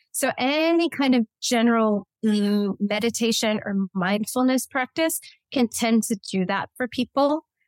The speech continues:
For people who need to have tried meditation or, like, "It's just not for me, I need to move," moving is okay. What I would suggest is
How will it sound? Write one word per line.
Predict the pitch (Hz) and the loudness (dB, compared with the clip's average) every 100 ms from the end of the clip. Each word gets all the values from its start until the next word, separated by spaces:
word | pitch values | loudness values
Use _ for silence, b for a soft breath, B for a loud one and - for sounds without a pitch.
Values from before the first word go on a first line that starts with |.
| - | -8
For | 240 | -8
people | - 330 392 339 | -2 -4 -2 -2
who | 330 302 | 2 4
need | 262 240 254 240 - | 6 6 4 2 -2
to | 254 240 226 214 208 196 202 | -2 0 2 0 -2 -4 -4
have | 226 | -4
tried | - 233 226 | -2 0 2
meditation | 226 208 226 214 - 202 | 2 2 0 0 0 0
or, | 196 190 175 | 0 -2 -4
like, | - | -10
"It's | - | -6
just | - 320 | -6 -4
not | 254 - | -6 -8
for | - | 0
me, | 214 247 233 | 2 4 4
I | |
need | 220 214 | 2 0
to | 202 | 0
move," | 202 196 220 330 403 - b b _ | 2 4 4 2 -2 -6 b b _
moving | 240 269 311 294 | 2 4 4 2
is | 247 | 2
okay. | 233 220 220 226 294 | 0 -2 0 0 0
What | 302 247 | 0 0
I | 208 | 0
would | 202 202 - | -2 -6 -6
suggest | 202 - 233 269 285 | -4 -2 -2 -2 -4
is | 269 | -6